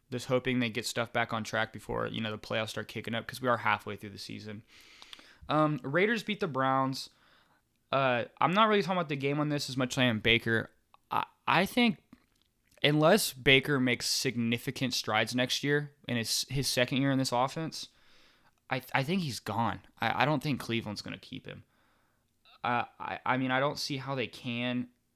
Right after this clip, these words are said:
He, obviously, he's an exciting guy with a ton of confidence.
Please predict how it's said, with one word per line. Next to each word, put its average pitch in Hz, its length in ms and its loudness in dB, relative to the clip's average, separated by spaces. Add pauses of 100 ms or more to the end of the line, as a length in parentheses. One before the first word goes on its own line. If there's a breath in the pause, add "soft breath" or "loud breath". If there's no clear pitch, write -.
(180)
He, - 200 -16
obviously, 147 380 -2
he's 135 180 -4
an 135 80 -4
exciting 127 460 0
guy 113 220 4
with 120 140 0
a 107 60 -6
ton - 180 -2
of 110 80 -2
confidence. 123 640 -2